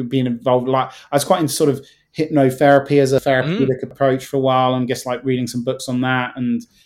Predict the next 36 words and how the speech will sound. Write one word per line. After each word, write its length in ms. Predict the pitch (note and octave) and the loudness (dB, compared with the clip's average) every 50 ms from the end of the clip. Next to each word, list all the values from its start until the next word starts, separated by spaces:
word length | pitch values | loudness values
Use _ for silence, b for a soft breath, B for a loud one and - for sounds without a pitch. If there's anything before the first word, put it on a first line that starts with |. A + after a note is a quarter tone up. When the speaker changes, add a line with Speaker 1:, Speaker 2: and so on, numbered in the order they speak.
| b b b b b | b b b b b
Speaker 1:
I've 140 | F3+ F3+ | -6 -2
always 220 | G#3+ A3+ G#3 G#3 G#3 | 2 4 4 4 4
been 160 | G3 F3+ D#3+ | 2 0 0
interested 380 | D#3 C#3+ D#3 D3+ C#3+ - - C3+ | 0 0 0 -2 -2 -4 -6 -8
in 20 | |
sort 180 | C3 - C#3+ C#3 | -6 -6 -6 -6
of, 100 | B2 B2 - | -6 -6 -6
you 100 | D#3+ C#3+ | -4 -4
know, 220 | C3 A#2+ A#2+ A#2+ A#2 _ - | -2 -2 -4 -6 -8 _ -10
pseudoscientific 960 | - - D3+ D3 C#3 D3 C#3 C3+ C3+ - C#3+ C#3 C3+ C3 - D3+ C#3+ C#3 C#3 - | -8 -4 -2 -2 0 0 0 -2 -2 -4 -4 -4 -4 -4 -6 -8 -8 -10 -14 -12
things 240 | - B2 A#2+ A#2 | -10 -8 -8 -8
a 60 | A#2 A2+ | -8 -10
bit 120 | B2 A#2 | -10 -10
as 120 | B2 A#2 | -8 -6
well. 200 | B2 C3+ B2+ B2+ | -4 -2 -2 -2
Like, 140 | B2+ B2 B2 - b b | -2 -2 -4 -8 b b
I 40 | - | -6
remember 180 | D3 D#3+ D3+ D3 | -2 0 2 2
I, 100 | C#3 C#3+ | 2 2
like, 220 | C#3 C3+ C#3 C#3 D3 C#3+ | 2 0 -2 -4 -6 -4
read, 180 | C3+ C#3+ C3 | -2 -2 -2
like, 160 | C3 B2+ - C#3+ | -2 -4 -6 -6
a 20 | |
book 200 | C3+ - C3+ - | -6 -6 -6 -6
on 100 | C3+ C#3 | -6 -6
N 120 | C#3 C3+ | -4 -4
L 120 | C3 C3 B2 | -4 -4 -4
P, 320 | B2 - - C3+ C3 B2+ | -4 -2 -2 -2 0 0
not 220 | C3+ D3 D#3 E3 E3+ | 0 -2 -2 -2 -4
necessarily 320 | C#3+ B2+ - C#3 C3 B2 | -4 -4 -2 -4 -6 -6
because 240 | B2 A#2+ - B2 A#2+ | -6 -10 -10 -8 -6
I, 160 | B2+ A#2+ B2 | -6 -6 -6
I 120 | A#2 B2 | -6 -8
thought 240 | A#2+ - - C3+ B2+ | -10 -8 -8 -8 -6
it 80 | B2+ B2+ | -6 -6
was 200 | C3+ A#2+ A#2 | -6 -8 -10